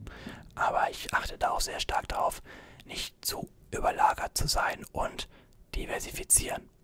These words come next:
Immer wichtig. Ja. Äh, S L H, S L acht Esports oder whatever. Wie groß bist du? Ich bin ein bisschen über eins neunzig.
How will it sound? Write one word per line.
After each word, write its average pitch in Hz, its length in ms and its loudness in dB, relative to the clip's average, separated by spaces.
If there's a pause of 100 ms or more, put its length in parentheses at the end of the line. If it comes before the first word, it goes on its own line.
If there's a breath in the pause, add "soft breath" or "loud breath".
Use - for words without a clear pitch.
(160)
Immer - 280 -6
wichtig. - 400 -10 (1200 soft breath)
Ja. - 140 -12 (1600 loud breath)
Äh, - 320 0 (640)
S - 480 4
L - 300 -2 (260)
H, - 540 -2 (1800)
S - 200 2
L - 240 -2
acht - 400 4
Esports - 680 4
oder - 200 -6
whatever. - 400 -2 (340 loud breath)
Wie - 80 -4
groß - 280 0
bist - 260 6
du? - 100 -10 (560 loud breath)
Ich - 220 0
bin - 120 10
ein - 40 -8
bisschen - 260 6
über - 120 0
eins - 220 0
neunzig. - 480 -6